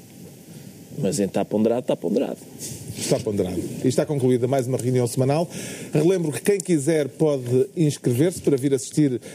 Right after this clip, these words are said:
Speaker 2: a um dos próximos programas, dois, oito dias, à mesma hora,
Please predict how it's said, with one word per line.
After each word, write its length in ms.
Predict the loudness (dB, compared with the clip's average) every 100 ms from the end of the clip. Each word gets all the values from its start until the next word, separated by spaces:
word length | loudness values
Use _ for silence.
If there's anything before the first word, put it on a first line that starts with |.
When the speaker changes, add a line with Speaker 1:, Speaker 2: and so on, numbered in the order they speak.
| -16 -16 -2
Speaker 2:
a 80 | 2
um 220 | 4 4
dos 220 | 2 2 0
próximos 680 | 0 0 0 2 0 -2
programas, 880 | 0 2 4 2 2 2 0 -8 -10 -16 -6 0
dois, 240 | 2 2
oito 200 | -2 2
dias, 200 | 4 4
à 80 | 0
mesma 260 | 0 2 2
hora, 380 | 2 2 0